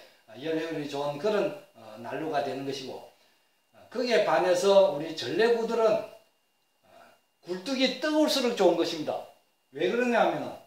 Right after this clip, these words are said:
어, 하루에 한 번 불 지피기 때문에 그 하루에 한 번 불 지피더라도 오래 불 지피는 게 아니라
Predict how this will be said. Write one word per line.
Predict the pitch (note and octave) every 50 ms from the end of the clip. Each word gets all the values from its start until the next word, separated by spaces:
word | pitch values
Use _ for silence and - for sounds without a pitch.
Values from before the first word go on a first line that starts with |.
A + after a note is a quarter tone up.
| _ _ _ _ _ _ _ _ _ _ _ _ _ _ _ _
어, | _ - - - - - - - - - _ _ _ _ _ _ _ _ _ _ _
하루에 | - - - G3+ G#3+ A3 C#4 C#4
한 | B3 - - F3+ F#3 G3 G3
번 | A#3+ B3+ B3+ A#3+ G3+ -
불 | G#3 B3 A#3+ G#3
지피기 | A3 B3 G3+ - A#3 G3+ G#3 G#3 -
때문에 | A3 F#3+ F3 E3+ F#3 G3 G#3+ G3+ - - - - - - - _ _ _ _ _ _ _ _ _ _ _
그 | - A3+ B3 A#3+
하루에 | A#3 - - D#3+ F3 A3 A3+ A#3+ A#3+ A#3+ A#3+ A#3 A3+ A3+ A3
한 | G#3+ - - F#3 G3 G3
번 | G#3+ A#3+ A#3+ A#3+ G3
불 | G#3+ A#3 A#3+ -
지피더라도 | A3+ G#3 G3 A3 A3 - G#3 G3 G3 F#3 F#3 G#3 G#3 G3+ G3 -
오래 | A3+ B3 B3+ A#3+ G#3+ - -
불 | G3 G3 G3+
지피는 | F#3+ F#3+ - - F3+ F#3 F#3 E3+
게 | E3+ E3
아니라 | C#3+ D3+ D#3+ F3+ F#3+ G3 F#3 - - - -